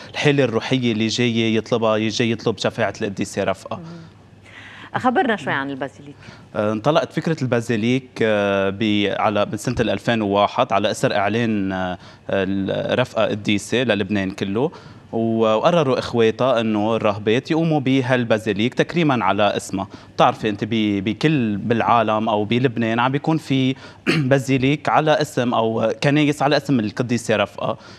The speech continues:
Speaker 1: كم بالأحرى يكون في بازيليك ب-، بمحل و-، وين، آه،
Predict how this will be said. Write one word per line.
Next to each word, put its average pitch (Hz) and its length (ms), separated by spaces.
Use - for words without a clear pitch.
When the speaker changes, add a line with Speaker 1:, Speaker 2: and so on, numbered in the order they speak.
Speaker 1:
كم 180 160
بالأحرى 151 360
يكون 147 280
في 135 220
بازيليك 123 600
ب-، 139 460
بمحل 123 920
و-، 113 120
وين، 117 560
آه، 95 420